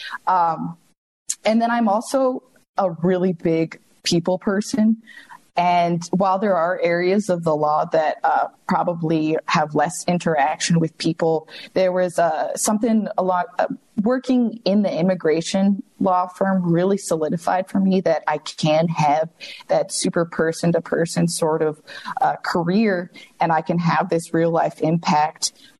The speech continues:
Um, it's people's livelihoods that I can have a hand in. I'm so much of what I could do as an attorney,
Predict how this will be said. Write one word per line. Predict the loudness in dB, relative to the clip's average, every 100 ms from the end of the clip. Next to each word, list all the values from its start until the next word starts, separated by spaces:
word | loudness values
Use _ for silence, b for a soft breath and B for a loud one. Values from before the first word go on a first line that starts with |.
| -2
Um, | 0 0 -2 -6 -4
it's | -2 -2 -2 -4 -2
people's | 0 0 0 -2 -6 -2
livelihoods | 2 2 2 0 2 0 0 -4 -2
that | 0 -2 -4 -2
I | 0 2 0 -2
can | -2 2
have | 2 0
a |
hand | -2 0 0 2
in. | 0 0
I'm | 0 0 -2
so | 0 0 0
much | 0 0 0
of | -2 -2 -10 B B B -2
what | 0
I | 0
could | -2 -4
do | 0 2
as | 2 0 0
an |
attorney, | -2 -2 0 2 2 0